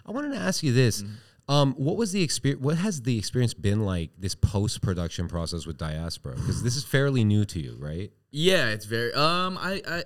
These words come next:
Speaker 2: actually, before music, I did, like, a lot of comedy short films, so
Speaker 1: Mm-hmm,
Speaker 2: I have,
Speaker 1: mm-hmm.
Speaker 2: uh, experience editing. Like, back in the day, there was Sony Vegas Pro.
Speaker 1: Mm-hmm.
Speaker 2: There was, like, fucking, before, like, I used Final Cut and, like, iMovie and stuff like that. So, like, I've been, like,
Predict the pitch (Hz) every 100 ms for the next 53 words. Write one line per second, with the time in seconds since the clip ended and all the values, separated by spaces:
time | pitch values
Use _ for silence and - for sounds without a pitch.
0 | - - 185 214 180 - 190 160 147 131
1 | 110 113 110 90 101 101 95 98 98 92
2 | 101 92 95 92 107 90 104 101 101 -
3 | 131 131 113 98 87 87 87 - - -
4 | 101 92 95 - 92 90 92 90 87 85
5 | 82 82 85 85 85 85 85 82 85 -
6 | - 87 87 85 85 87 - 90 82 90
7 | 98 - 107 95 95 92 90 92 90 -
8 | - 90 - 87 87 95 - 95 92 -
9 | 92 80 76 85 87 - 82 82 82 -
10 | 87 85 - - 82 82 76 - - _
11 | - 90 87 90 87 87 90 92 - 90
12 | - 95 92 101 92 92 - 127 131 104
13 | 110 98